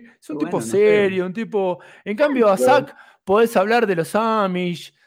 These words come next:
Speaker 1: de, de cómo entrenaron en el crucero. Yo estoy fascinado, quiero saber qué, qué, qué pasó ahí en el crucero. ¿Cuánto estuvo? ¿Un año entrenando arriba del crucero?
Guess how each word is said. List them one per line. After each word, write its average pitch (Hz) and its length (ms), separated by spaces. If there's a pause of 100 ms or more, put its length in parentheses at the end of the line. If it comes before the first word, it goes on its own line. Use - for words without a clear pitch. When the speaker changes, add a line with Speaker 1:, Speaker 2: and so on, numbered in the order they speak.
(200)
Speaker 1:
de, 180 680 (180)
de 180 140
cómo 254 200
entrenaron 196 420
en 185 40
el 175 140
crucero. 185 960 (120)
Yo - 100
estoy 339 140
fascinado, 202 540
quiero 320 160
saber 247 280
qué, 240 160
qué, 254 300
qué 277 100
pasó 254 300
ahí 247 140
en 220 80
el 196 100
crucero. 208 460
¿Cuánto 285 160
estuvo? 185 240
¿Un 214 100
año 277 180
entrenando 185 440
arriba 190 260
del 165 160
crucero? 175 760